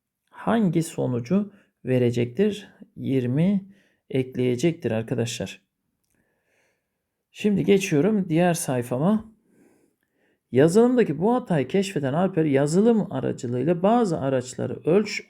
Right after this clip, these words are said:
açıları ölçmüş ve yazılımdaki hata sebebiyle aşağıdaki değerleri elde etmiştir. Alper'in ölçülen açılardan hangisinin veya hangilerinin gerçek değerlerini, e, bulabilir?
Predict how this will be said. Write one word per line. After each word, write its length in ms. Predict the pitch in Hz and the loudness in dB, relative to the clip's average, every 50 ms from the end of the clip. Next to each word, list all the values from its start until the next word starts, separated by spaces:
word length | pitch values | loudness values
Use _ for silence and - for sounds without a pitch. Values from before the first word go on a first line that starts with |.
| _ _ | _ _
açıları 460 | - 143 - - 151 135 127 113 101 - | -16 -14 -6 -2 -2 0 0 0 2 2
ölçmüş 480 | 175 220 208 - - 233 214 - - | 2 2 2 0 -6 -8 -8 -4 -2
ve 220 | 202 214 226 240 - - _ _ _ _ - - _ _ _ _ _ | -2 -2 -2 -4 -6 -14 _ _ _ _ -20 -20 _ _ _ _ _
yazılımdaki 640 | 120 135 165 190 208 226 220 202 156 135 120 - 123 | 2 2 4 4 4 2 2 2 0 -2 -4 -4 -6
hata 380 | 127 147 143 - 196 220 226 | -6 -6 -6 -4 -4 -2 -2
sebebiyle 640 | 190 - - - 139 135 135 139 143 165 151 123 123 - | -4 -4 -2 -2 -2 0 0 0 0 0 0 0 0 0
aşağıdaki 640 | 165 196 190 - - 151 - 120 120 135 120 135 | 0 -2 -2 -2 -4 -2 -2 -2 -2 -2 -2 0
değerleri 500 | 160 180 170 139 120 113 117 131 143 185 | 2 2 4 2 2 2 2 0 2 0
elde 680 | 220 240 - - 131 131 127 120 123 - 202 226 - - | 0 0 -2 -2 0 0 0 0 0 0 0 0 0 -2
etmiştir. 680 | 135 - - - 127 120 - - - - - - - _ _ _ _ _ _ _ _ _ | -6 -6 -6 -10 -10 -10 -10 -12 -14 -16 -18 -18 -20 _ _ _ _ _ _ _ _ _
Alper'in 640 | - 120 131 147 156 151 - 180 185 214 214 190 | -2 2 2 2 2 2 0 2 4 4 2 2
ölçülen 540 | 139 - 135 135 135 139 143 - 196 214 226 | 0 0 0 0 0 0 -2 -4 -2 0 0
açılardan 520 | 214 185 - - 165 151 139 127 120 117 120 | 0 0 0 -2 -2 -2 -2 -2 -2 -4 -6
hangisinin 960 | - - 151 190 233 247 240 202 185 160 - - 123 120 120 120 120 - - _ | -6 -4 -2 0 0 0 0 -2 -4 -6 -4 -6 -6 -6 -6 -6 -8 -12 -10 _
veya 280 | 175 156 175 180 160 135 | 0 2 2 2 2 0
hangilerinin 840 | 131 - - - 175 208 233 233 226 208 175 151 131 127 123 120 113 | -4 -8 -6 -2 0 2 2 2 4 4 4 2 2 0 -2 0 2
gerçek 580 | 127 135 143 147 143 - - 196 190 190 190 | 2 2 2 2 -2 -2 -2 -2 -2 0 -2
değerlerini, 2000 | 147 143 139 131 127 120 123 127 127 139 160 208 240 240 233 - _ _ _ _ _ _ _ _ _ _ _ _ - - 139 143 160 170 190 220 240 240 240 240 - _ _ _ _ _ _ _ _ _ _ _ - - | -2 0 0 0 0 0 0 2 2 4 4 4 4 2 -2 -8 _ _ _ _ _ _ _ _ _ _ _ _ -8 -4 -2 0 2 2 4 4 4 2 0 -4 -8 _ _ _ _ _ _ _ _ _ _ _ -8 -6
e, 760 | 147 147 147 151 151 151 151 151 151 151 151 151 151 147 143 | -4 -2 -2 -2 -2 0 0 0 0 0 0 0 0 0 -2
bulabilir? 760 | 135 143 151 170 175 165 170 180 165 160 143 117 101 - - | -2 0 0 2 4 6 4 4 4 2 0 0 0 -4 -8